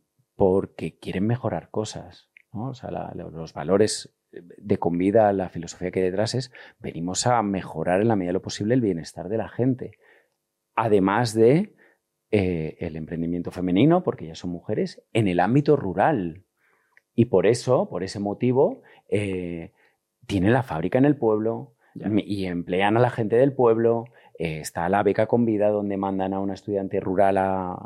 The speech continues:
Speaker 1: ¿no? a estudiar al extranjero. O sea, es-, ese es el motivo, ese es el motivo. Eh, lo están haciendo con la kombucha, pero la kombucha que, que permanezca, que se mantenga, pero la kombucha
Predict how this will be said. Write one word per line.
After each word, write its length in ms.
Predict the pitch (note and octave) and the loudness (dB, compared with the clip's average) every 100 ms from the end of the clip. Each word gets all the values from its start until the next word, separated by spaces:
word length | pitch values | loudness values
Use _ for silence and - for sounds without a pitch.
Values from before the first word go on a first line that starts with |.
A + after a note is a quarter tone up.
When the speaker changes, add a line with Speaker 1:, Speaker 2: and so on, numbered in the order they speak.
| F2+ F2+ | -12 -8
Speaker 1:
¿no? 240 | G2 B2+ | 0 0
a 60 | A#2+ | 0
estudiar 680 | - F#2+ F2+ F#2 F2+ F#2 | -2 -6 0 0 0 -2
al 300 | F#2+ G2 G2+ | -2 -4 -4
extranjero. 640 | G#2 - C3+ - B2 A2+ A2+ | -4 0 0 2 4 4 2
O 500 | - - - _ - | -4 -20 -20 _ -12
sea, 220 | F2 D#2+ - - - _ _ _ _ - | -10 -8 -10 -18 -20 _ _ _ _ 2
es-, 280 | B2 C#3+ - | 2 2 0
ese 200 | C#3 C#3 | -2 0
es 80 | C3 | 0
el 100 | B2 | 0
motivo, 560 | G2 F#2+ F2 D#2+ E2+ _ - | 0 -4 -8 -10 -14 _ 0
ese 200 | G#2+ G#2+ | 0 0
es 80 | A#2 | -2
el 80 | |
motivo. 440 | A2 G2 F2+ D#2+ D2+ _ _ - | -2 0 0 -2 -6 _ _ -6
Eh, 640 | F2+ E2+ E2 E2+ F2 F#2 - | -4 -4 -8 -10 -12 -14 -10
lo 100 | G2+ | -10
están 220 | - F2 | -6 -8
haciendo 380 | E2+ F#2+ G2 G2+ | -8 -4 -4 0
con 340 | G2+ A2+ B2 | 2 4 4
la 100 | G#2+ | 4
kombucha, 460 | F#2 E2 E2 - D#2+ | 2 -8 -12 -14 -10
pero 160 | F2 | -6
la 100 | E2 | -6
kombucha 600 | D#2+ D2+ D#2+ F2+ - A2 - - - _ | -8 -12 -12 -8 -4 -4 -6 -12 -12 _
que, 140 | - - | -14 -10
que 120 | - | -8
permanezca, 800 | G2 E2+ E2+ G2 - G#2+ E3+ D3 | -4 -4 -4 -6 -4 -4 -4 -8
que 400 | D#2+ D#2+ E2 E2+ | -10 -10 -10 -14
se 100 | - | -12
mantenga, 420 | E2 D#2+ G2 C3 | -10 -6 -2 0
pero 160 | A2+ F2 | 0 0
la 140 | E2 | -2
kombucha 560 | D#2+ E2+ G2 - A2+ | -6 -8 -8 -8 -8